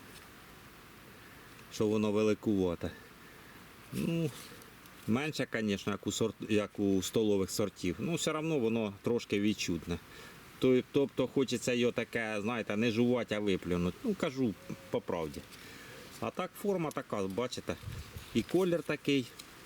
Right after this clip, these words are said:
красивий, пруїн на ньому. Ну, не знаю, в мене він буде, бо мені смаки такі нравляться просто. Не знаю, як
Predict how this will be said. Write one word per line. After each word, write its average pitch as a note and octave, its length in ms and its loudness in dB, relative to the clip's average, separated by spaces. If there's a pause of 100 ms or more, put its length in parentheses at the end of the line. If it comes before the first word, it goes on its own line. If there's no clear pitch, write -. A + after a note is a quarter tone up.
(360)
красивий, B2 640 2 (480)
пруїн A#2 600 4
на A#2 140 2
ньому. A2+ 420 4 (1700)
Ну, G3+ 500 2 (360)
не C3 180 2
знаю, G#2+ 280 0
в - 20 -2
мене D#3 260 0
він C#3 180 4
буде, C3+ 280 4
бо A2+ 360 2
мені A2+ 320 4
смаки - 580 0
такі - 260 -4
нравляться F2 500 -2
просто. - 360 -6 (1200)
Не G2 120 0
знаю, G#2+ 260 0
як G#2 140 2